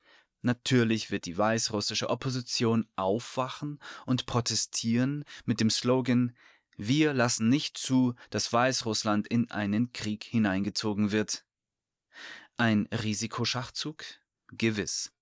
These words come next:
Doch sollte etwas schiefgehen, werden die Ukraine und Zelensky die Schuld tragen, während sich die Europäer von ihrer Beteiligung an dem Prozess distanzieren werden.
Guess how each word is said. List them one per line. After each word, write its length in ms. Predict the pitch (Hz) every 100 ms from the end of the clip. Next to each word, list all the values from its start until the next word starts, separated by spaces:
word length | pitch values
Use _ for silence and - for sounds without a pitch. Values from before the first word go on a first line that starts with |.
| _ -
Doch 240 | 120 117 - -
sollte 400 | - 123 143 160
etwas 300 | - - 123
schiefgehen, 680 | - 160 160 - 127 123 123 - -
werden 340 | 113 123 135 131
die 120 | 107
Ukraine 580 | 123 - - 151 160 123
und 120 | 165
Zelensky 560 | 165 123 110 110 -
die 140 | 120 139
Schuld 380 | - 117 110 -
tragen, 580 | 110 92 92 92 92 - - -
während 340 | 90 98 98 101
sich 160 | 110
die 100 | -
Europäer 600 | 117 113 104 - 127 165 170
von 240 | - 143
ihrer 260 | - 135 131
Beteiligung 840 | 123 - 135 165 180 143 131 143
an 260 | - 117 117
dem 200 | 113 123
Prozess 560 | 143 - - 92 -
distanzieren 840 | - 87 - 120 123 127 110 92 85
werden. 480 | 80 80 82 85